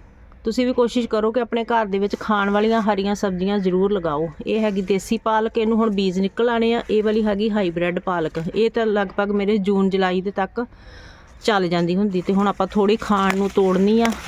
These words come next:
ਚਾਰ ਪੰਜ ਪੱਤੇ ਹੀ ਤੋੜਨੇ ਨੇ ਮੈਂ, ਜਿੰਨੀ ਕੁ ਚਾਹੀਦੀ ਆ। ਆਹ ਦੇਖੋ ਤੁਸੀਂ, ਮੈਂ ਤੋੜ ਲੈ ਤੇ ਪੰਜ ਪੱਤੇ ਹੀ ਤੁਸੀਂ ਦੇਖੋ ਕਿ ਕਿੰਨੇ ਜ਼ਿਆਦਾ ਹੋ ਜਾਂਦੇ ਨੇ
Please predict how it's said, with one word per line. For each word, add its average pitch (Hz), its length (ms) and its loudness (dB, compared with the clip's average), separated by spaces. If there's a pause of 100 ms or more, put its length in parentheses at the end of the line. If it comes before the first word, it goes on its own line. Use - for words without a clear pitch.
(120)
ਚਾਰ 196 260 4
ਪੰਜ 202 220 -2
ਪੱਤੇ 208 340 0
ਹੀ 240 80 2
ਤੋੜਨੇ 196 440 2
ਨੇ 240 100 2
ਮੈਂ, 240 140 2 (260)
ਜਿੰਨੀ 202 200 0
ਕੁ 208 80 -2
ਚਾਹੀਦੀ 208 500 0
ਆ। 226 40 0 (1900)
ਆਹ 202 120 0
ਦੇਖੋ 202 240 -2
ਤੁਸੀਂ, 196 240 -2
ਮੈਂ 185 120 2 (100)
ਤੋੜ 196 240 2
ਲੈ 226 180 2 (960)
ਤੇ 226 120 2
ਪੰਜ 226 280 2
ਪੱਤੇ 226 360 0
ਹੀ 254 80 2
ਤੁਸੀਂ 240 260 0
ਦੇਖੋ 208 300 2
ਕਿ 240 140 0
ਕਿੰਨੇ 214 320 4
ਜ਼ਿਆਦਾ 185 340 2
ਹੋ 202 160 0
ਜਾਂਦੇ 160 340 2
ਨੇ 147 160 0